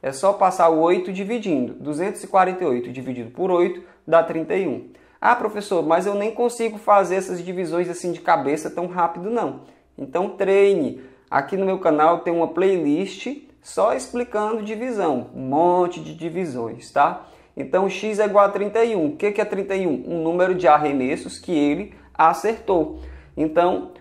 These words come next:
o item correto é o item B de bola. "Professor, tem como a gente verificar que isso aí realmente tá correto?" Tem sim. Pense comigo. Ele acertou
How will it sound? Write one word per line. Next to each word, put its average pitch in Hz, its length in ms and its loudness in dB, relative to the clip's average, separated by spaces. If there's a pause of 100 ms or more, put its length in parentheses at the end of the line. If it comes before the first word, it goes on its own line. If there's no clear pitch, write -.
o 160 120 0
item 170 220 2
correto 156 480 4
é 156 60 6
o 143 80 2
item 180 240 -4
B 165 500 2 (220)
de 175 120 -8
bola. 139 640 4 (380)
"Professor, 240 800 2 (800)
tem 254 160 4
como 247 160 2
a 233 40 4
gente 220 220 -4
verificar 170 880 2
que 185 100 -4
isso 185 200 -2
aí 156 80 2
realmente 147 420 2
tá 170 100 6
correto?" 165 540 0 (320)
Tem 240 180 0
sim. 156 400 -6 (460)
Pense 247 320 2
comigo. 208 500 0 (600)
Ele 185 260 6
acertou 196 1080 2